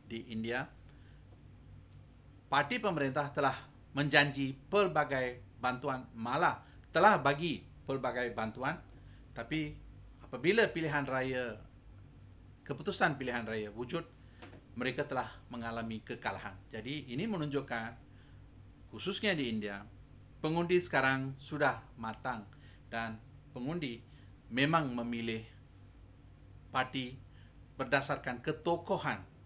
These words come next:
ya, ketulusan calon, bukan berdasarkan hadiah yang buat sementara waktu saja, ya. Satu lagi perkara yang mempengaruhi pengundi adalah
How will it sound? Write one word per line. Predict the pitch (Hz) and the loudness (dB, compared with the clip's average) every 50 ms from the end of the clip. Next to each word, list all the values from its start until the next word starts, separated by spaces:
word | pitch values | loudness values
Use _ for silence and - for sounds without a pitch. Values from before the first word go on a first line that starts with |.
| - - | -18 -8
ya, | 120 127 151 208 - - - | -4 -2 -2 -2 -2 -4 -6
ketulusan | - 127 123 - 135 131 143 170 175 - - 139 117 107 | -8 -8 -6 -6 -6 -4 -2 -2 -2 0 0 0 -2 -2
calon, | 101 - 101 104 107 113 113 123 117 110 | -6 -8 -8 -8 -8 -8 -8 -8 -10 -12
bukan | 117 - 127 120 113 110 - - - - - - - - - - - - - - - - | -10 -6 -4 -4 -4 -6 -10 -16 -20 -20 -20 -20 -20 -20 -20 -20 -20 -20 -20 -16 -12 -10
berdasarkan | 113 117 117 113 - 131 - - 120 113 110 | -6 -6 -4 -4 -4 -4 -4 -4 -6 -6 -6
hadiah | - - 123 120 123 127 120 110 - - - | -4 -4 -2 0 2 2 2 0 -2 -6 -10
yang | 113 113 110 101 101 101 98 92 - - - - - - - | -6 -4 -4 -4 -4 -8 -12 -16 -18 -20 -20 -20 -20 -10 -6
buat | 131 113 - | -6 -6 -6
sementara | - - 120 107 101 - 113 104 104 98 | -6 -8 -8 -8 -6 -6 -4 -4 -4 -4
waktu | 101 101 - - - 107 | -6 -8 -12 -12 -14 -14
saja, | - 101 92 90 92 90 - - - - - | -12 -12 -14 -14 -14 -16 -18 -20 -20 -18 -14
ya. | 110 107 135 175 - - - - - - - - - - - - | -12 -12 -12 -12 -14 -16 -20 -20 -20 -20 -20 -20 -20 -20 -20 -18
Satu | - - 170 185 277 | -8 -4 -2 0 4
lagi | 277 277 254 240 220 | 4 4 4 2 0
perkara | - - 160 139 - 160 160 170 175 175 160 | -2 -2 -4 0 2 4 4 6 6 6 6
yang | 151 147 147 147 147 | 6 4 4 4 2
mempengaruhi | 147 143 160 151 151 156 185 214 143 - - | -2 -2 0 2 2 4 4 4 2 0 0
pengundi | 156 147 139 135 127 139 160 170 | -2 0 0 0 0 0 0 -2
adalah | - 123 123 131 135 135 | -2 -2 0 2 2 2